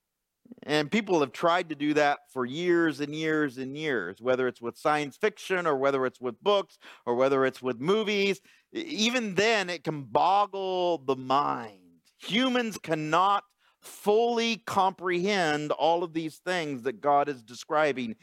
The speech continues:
in two verses. Time itself and space itself. I-, if the sun and the moon stop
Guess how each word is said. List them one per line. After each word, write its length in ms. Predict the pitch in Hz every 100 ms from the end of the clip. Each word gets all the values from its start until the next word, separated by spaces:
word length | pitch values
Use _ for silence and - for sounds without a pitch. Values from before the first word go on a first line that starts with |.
| _ _
in 200 | 123 120 -
two 360 | - 185 170
verses. 920 | 131 147 147 - 76 - - - _ _ _ _ _ _ _ _ _ _ _ _ _ _ _ _ _ _ _ _ _ _ _ _
Time 400 | - 165 190 190
itself 600 | 190 - 202 196 233 233 _ _ _ _ _ _ _ _ _ _ _ _ _ _ _
and 180 | 113 113
space 680 | - - - 151 143 123 -
itself. 800 | 101 - - 78 - _ - - _ _ _ _ _ _ _ _ _ _ _ _ _ _ _ _ _ _
I-, 100 | 196 -
if 240 | 214 -
the 100 | -
sun 420 | - - 254 277 320
and 160 | 302
the 40 | 262
moon 440 | 240 247 208 185
stop 460 | - - 214 226